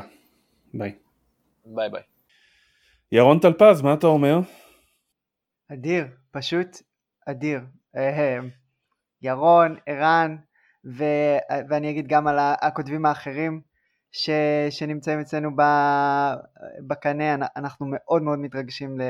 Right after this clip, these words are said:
Speaker 3: לגבי השיתופי פעולה האלה, וטלפז ספציפית זה מישהו שאני אישית גדלתי עליו ונתן לי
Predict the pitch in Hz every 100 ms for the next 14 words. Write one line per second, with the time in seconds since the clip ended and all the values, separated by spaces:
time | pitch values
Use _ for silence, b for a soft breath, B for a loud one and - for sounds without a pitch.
0 | 123 127 123 131 135 131 127 131 143 139
1 | 135 147 156 165 175 b b b b 123
2 | 123 135 135 139 135 - _ 135 131 175
3 | 190 165 - _ _ - - 151 - 170
4 | 170 135 143 147 - 143 147 139 135 135
5 | 131 131 - 139 147 139 143 120 139 139
6 | 147 147 147 139 127 127 135 135 135 131